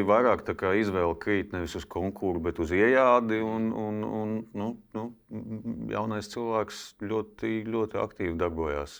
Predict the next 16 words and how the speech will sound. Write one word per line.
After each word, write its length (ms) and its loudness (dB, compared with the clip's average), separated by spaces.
ļoti 240 -6
aktīvi 320 -12
darbojās, 480 -4
un, 160 -4
un 240 -4
bieži 380 -2
vien 100 -2
varbūt 320 -4
šķiet, 380 -4
ka 100 -2
varbūt 420 -2
vairāk 480 2
laika 320 0
jāpavada 480 0
ir 80 -6
pagalmā, 540 0